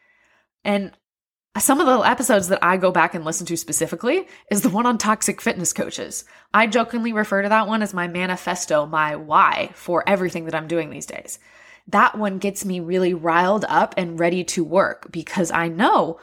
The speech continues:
so many of my personal fitness clients have dealt with toxic fitness coaches in the past. And now that I figured out that why, it makes me angry and it makes me excited to continue to change the game in the health and fitness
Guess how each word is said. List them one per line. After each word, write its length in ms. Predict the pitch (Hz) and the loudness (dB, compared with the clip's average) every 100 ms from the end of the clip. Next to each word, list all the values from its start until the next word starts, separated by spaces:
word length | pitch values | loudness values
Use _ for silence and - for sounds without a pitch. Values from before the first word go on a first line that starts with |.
| - - - _ _ | -20 -20 -20 _ _
so 320 | - - 339 | -6 2 4
many 280 | 320 247 226 | 4 2 2
of 180 | 196 165 | 0 -2
my 400 | 170 220 233 185 | 2 4 4 2
personal 360 | 226 208 190 | 2 2 0
fitness 280 | 170 170 196 | 0 -2 -2
clients 300 | - 165 - | -2 -2 0
have 280 | - 220 - | 0 0 2
dealt 300 | 185 202 - | 2 2 0
with 100 | 165 | -6
toxic 400 | - - - - | -4 -4 -6 -6
fitness 300 | - 160 151 | -8 -6 -8
coaches 360 | - 151 147 143 | -8 -10 -10 -12
in 60 | |
the 60 | - | -10
past. 420 | - - - - - - - | -6 -4 -6 -12 -14 -20 -10
And 120 | 175 | 0
now 120 | 202 | 2
that 120 | 277 | 4
I 60 | 226 | 2
figured 300 | 214 214 185 | 0 0 2
out 140 | 185 | 2
that 140 | 185 156 | 2 2
why, 200 | 151 254 | 4 4
it 100 | 180 | 0
makes 240 | 190 - | -4 -4
me 120 | 180 - | -8 -6
angry 460 | 170 165 190 - - - - 196 | -6 -6 -8 -8 -12 -20 -4 2
and 100 | 190 | 2
it 100 | 175 | 4
makes 300 | 185 202 208 | 2 2 0
me 140 | 202 | 0
excited 600 | 175 - 175 196 185 160 | -2 -4 2 4 4 2
to 100 | - | -2
continue 420 | - 165 196 185 185 | -4 -2 0 0 -2
to 140 | 170 | -4
change 400 | - 165 156 - | -2 -2 -4 -2
the 100 | 175 | 0
game 440 | 175 165 156 160 - | 2 2 0 -4 -6
in 100 | 160 | -4
the 60 | |
health 240 | 160 165 156 | 2 2 2
and 140 | 160 | 0
fitness 520 | 208 170 156 165 - | 0 2 2 2 0